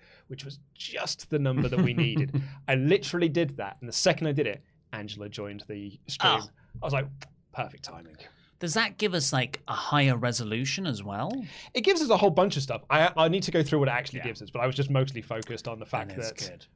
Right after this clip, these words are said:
Speaker 1: we needed, uh, to get all twelve of us in.
Speaker 2: I
Speaker 1: You were,
Speaker 2: l-
Speaker 1: you were concerned that it was gonna take a while <laughs> to, to do the numbers?
Speaker 2: Did, did take about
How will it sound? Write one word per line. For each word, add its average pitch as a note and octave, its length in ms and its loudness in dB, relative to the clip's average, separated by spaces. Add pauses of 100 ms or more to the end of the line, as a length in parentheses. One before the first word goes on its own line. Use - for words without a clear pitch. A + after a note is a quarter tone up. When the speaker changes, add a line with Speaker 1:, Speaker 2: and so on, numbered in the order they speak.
Speaker 1:
we B2+ 200 -4
needed, A#2 420 -8
uh, A2 160 -4
to - 100 -6
get A2+ 120 -4
all A2+ 160 -12
twelve G#2 360 -8
of G2+ 80 -10
us F#2+ 120 -12
in. F#2 260 -12 (140)
Speaker 2:
I C3 120 6
Speaker 1:
You B2 60 4
were, B2+ 80 4
Speaker 2:
l- C3 220 -2
Speaker 1:
you F#3+ 80 2
were E3+ 80 2
concerned E3+ 380 4
that D3+ 100 0
it - 20 0
was D3+ 80 -2
gonna D#3 160 0
take C#3+ 200 -2
a C#3 40 0
while C#3+ 560 2
<laughs> - 40 -20
to, - 340 2
to D#3+ 220 2
do D3+ 240 4
the E3 80 4
numbers? F3 600 0 (240)
Speaker 2:
Did, C3+ 320 2
did C#3 260 2
take D3+ 280 2
about C#3 340 2